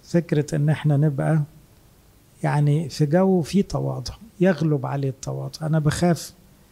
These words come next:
إن جونا يتهم بإن إحنا طالعين فيها كمننا فاكرين نفسنا كارزين،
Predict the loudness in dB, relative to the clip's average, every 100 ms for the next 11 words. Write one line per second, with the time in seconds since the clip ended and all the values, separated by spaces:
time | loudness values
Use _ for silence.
0 | _ _ _ -6 0 4 4 4 4 2
1 | 2 0 -4 -14 -20 _ _ _ _ _
2 | -2 0 2 0 2 2 0 -4 -2 -2
3 | 0 0 0 -4 -14 _ _ _ _ -2
4 | 0 2 2 2 2 2 2 2 4 4
5 | 4 2 -2 0 2 4 2 2 2 2
6 | 0 -2 0 0 2 2 0